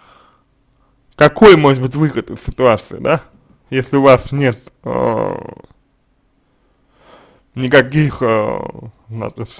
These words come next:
а, ресу-, ну, ресурсов для того, чтобы,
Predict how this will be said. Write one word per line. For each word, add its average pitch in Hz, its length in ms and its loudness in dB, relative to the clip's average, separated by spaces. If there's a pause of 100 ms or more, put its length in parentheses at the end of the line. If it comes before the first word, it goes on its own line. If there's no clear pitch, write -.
а, - 460 -14
ресу-, 147 360 -6 (320)
ну, 139 360 2
ресурсов 160 680 0 (1000)
для 143 500 6 (840)
того, 185 280 6
чтобы, 131 920 2